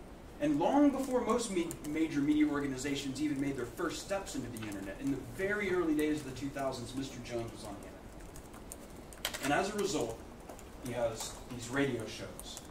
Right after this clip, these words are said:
a live broadcast nearly every day. He has an internet website, Infowars dot com, where you can view videos, news articles. And he has a YouTube site, or at least he did until very recently, where he got billions of views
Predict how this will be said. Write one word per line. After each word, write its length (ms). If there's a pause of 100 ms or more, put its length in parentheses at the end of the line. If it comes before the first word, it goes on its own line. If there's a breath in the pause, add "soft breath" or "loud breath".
(140)
a 60
live 420
broadcast 600
nearly 260
every 200
day. 160 (1000)
He 80
has 140
an 80
internet 420
website, 420 (400)
Infowars 560
dot 200
com, 300 (180)
where 120
you 60
can 160
view 160 (120)
videos, 540 (200)
news 220
articles. 220 (1040)
And 100
he 60
has 120
a 40
YouTube 540
site, 320 (420)
or 80
at 60
least 160
he 60
did 140
until 220
very 260
recently, 400 (1040)
where 120
he 60
got 160 (220)
billions 600 (300)
of 80
views 240